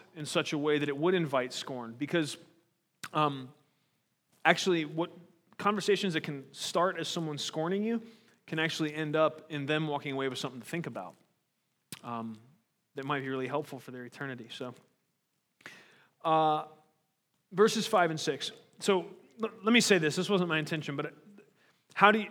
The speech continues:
what is Peter's prescription for dealing then with people that are surprised you're not gonna run with them into the dissipation and, and they malign you?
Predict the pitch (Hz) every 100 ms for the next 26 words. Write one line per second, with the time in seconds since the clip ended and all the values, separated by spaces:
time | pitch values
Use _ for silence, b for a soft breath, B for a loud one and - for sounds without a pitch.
0 | - 156 180 226 202 - 214 196 - -
1 | 170 185 180 - 165 160 151 160 165 160
2 | 143 147 147 143 143 - - 175 156 156
3 | 151 147 - 147 180 170 170 151 156 156
4 | 151 147 156 160 151 151 151 147 143 135
5 | 151 151 - 165 156 170 160 143 156 147
6 | 143 143 139 151 147 139 120